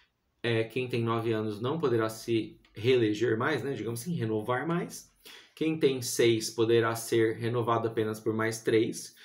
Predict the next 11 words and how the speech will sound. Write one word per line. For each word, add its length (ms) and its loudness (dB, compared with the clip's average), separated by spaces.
E 80 -4
quem 300 -2
tem 280 4
três 540 0
poderá 400 2
renovar 360 0
apenas 340 -2
por 160 0
mais 280 -2
três 300 2
também, 300 -4